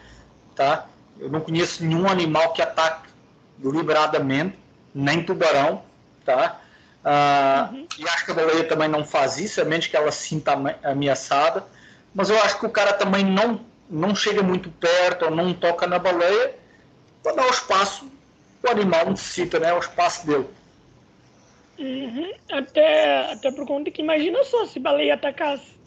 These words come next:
Speaker 1: É, com
Speaker 2: Ninguém
Speaker 1: certeza.
Speaker 2: <laughs> Se
Speaker 1: Com
Speaker 2: a baleia
Speaker 1: certeza, né?
Speaker 2: atacasse, ninguém ia pra, ninguém ia pro mar, mano. Ninguém ia pro mar. Pô, mas, mas é raro ver baleia, mano?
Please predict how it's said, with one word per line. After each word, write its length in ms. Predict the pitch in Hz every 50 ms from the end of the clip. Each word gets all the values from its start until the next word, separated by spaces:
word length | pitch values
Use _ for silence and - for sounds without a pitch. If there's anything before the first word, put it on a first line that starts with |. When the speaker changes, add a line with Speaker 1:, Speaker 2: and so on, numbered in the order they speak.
| _ - - - - - - - - - -
Speaker 1:
É, 200 | 160 170 160 -
com 60 | 294
Speaker 2:
Ninguém 300 | 320 320 294 - 320 311
Speaker 1:
certeza. 460 | - 190 - 330 302 294 302 294 -
Speaker 2:
<laughs> 100 | - - - - - - - - - - - - - - - - - - - - - - - - - -
Se 60 | - 254
Speaker 1:
Com 80 | -
Speaker 2:
a 40 | 277
baleia 20 |
Speaker 1:
certeza, 420 | - - - - 262 254 254 269 -
né? 60 | - 285 254
Speaker 2:
atacasse, 300 | 262 285 285 294 - - - -
ninguém 220 | 302 285 294 311 330
ia 80 | 453
pra, 360 | 440 - 494 494 480 466 440 -
ninguém 260 | 302 302 294 311 330 480
ia 80 | 494 466
pro 160 | - 381 302
mar, 300 | 277 269 262 254 240 220
mano. 220 | 214 214 208 202 208
Ninguém 280 | 214 226 247 247 277
ia 60 | 359
pro 160 | 427 440 381 294
mar. 200 | 269 254 240 - _ _ _ _ _ _
Pô, 140 | - 494 466 320
mas, 400 | 294 294 294 285 294 302 359 359 370 269
mas 180 | 262 277 294
é 40 | 277
raro 420 | 269 - 226 240 302 415 494 415 294
ver 140 | 285 277 233
baleia, 440 | 240 226 220 220 240 349 480 466
mano? 280 | 349 269 233 208 196